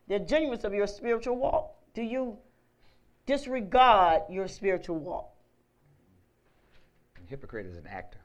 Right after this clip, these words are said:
Speaker 1: So what is righteousness?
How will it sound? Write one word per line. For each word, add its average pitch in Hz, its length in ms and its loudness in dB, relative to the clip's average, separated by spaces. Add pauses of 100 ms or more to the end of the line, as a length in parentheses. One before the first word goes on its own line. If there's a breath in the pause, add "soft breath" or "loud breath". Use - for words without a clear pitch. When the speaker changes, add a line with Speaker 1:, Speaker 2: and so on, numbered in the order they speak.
(3500)
Speaker 1:
So - 240 0
what 202 240 4
is 160 160 -8
righteousness? 151 720 -6